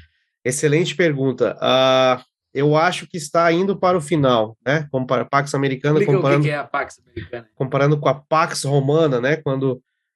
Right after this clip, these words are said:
Speaker 1: o Império Romano aí, eh, não fazia mais guerras, não fazia mais nada disso. Acho que foi isso, se não me engano, não sou perito do Império Romano, mas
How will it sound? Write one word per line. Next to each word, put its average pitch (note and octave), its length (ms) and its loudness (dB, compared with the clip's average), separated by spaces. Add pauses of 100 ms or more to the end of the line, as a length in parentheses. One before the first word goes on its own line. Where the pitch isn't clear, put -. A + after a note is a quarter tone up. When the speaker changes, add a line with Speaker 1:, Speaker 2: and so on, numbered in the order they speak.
(180)
Speaker 1:
o A#2+ 140 -2
Império D#3 540 0
Romano D3 580 0
aí, C#3 640 -2
eh, A#2 140 0
não C3+ 120 -4
fazia C3+ 380 0
mais C3+ 240 0
guerras, D3 400 0
não B2 140 -4
fazia B2 260 0
mais B2 220 0
nada B2+ 200 0
disso. B2+ 420 -4
Acho - 160 -4
que - 100 -20
foi D3 160 2
isso, D3+ 140 -2
se C#3+ 60 -4
não C#3 80 -2
me B2+ 100 -2
engano, C3 240 0
não B2+ 80 -2
sou C#3+ 200 -6
perito C#3+ 420 2
do C#3 80 -4
Império A#2+ 360 2
Romano, C3 320 2
mas A#2 320 -2